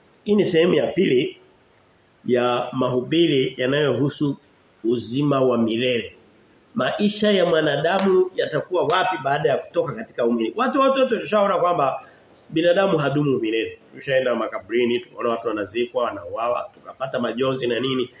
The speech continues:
Lakini baada ya pale kuna nini? Wiki iliyopita tulianza na sehemu ya kwanza. Na tusema mahubiri yatakwenda kwa muda wa wiki tano, labda mpaka saba hivi. Em,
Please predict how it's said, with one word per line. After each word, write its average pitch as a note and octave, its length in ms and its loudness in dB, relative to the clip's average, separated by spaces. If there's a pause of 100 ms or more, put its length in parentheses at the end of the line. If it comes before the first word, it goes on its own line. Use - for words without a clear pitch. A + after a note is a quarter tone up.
(260)
Lakini G#3+ 640 2 (520)
baada F3+ 440 2
ya D#3+ 160 4
pale F3 380 2
kuna D3 240 2
nini? D3 400 2 (540)
Wiki G#3+ 180 0
iliyopita A#3 500 4
tulianza E3+ 500 2
na C#3 140 2
sehemu D#3 320 2
ya B2 160 2
kwanza. C#3 440 -2 (140)
Na B2 100 -10
tusema G#3 380 0
mahubiri F#3+ 360 0
yatakwenda G3 460 -4
kwa G#3 120 0
muda A#3+ 180 2
wa F#3 40 2
wiki A3+ 200 -4
tano, C3+ 280 0 (400)
labda A3 180 2
mpaka G#3 320 0
saba D3+ 300 0
hivi. A2 140 0 (580)
Em, D3+ 320 2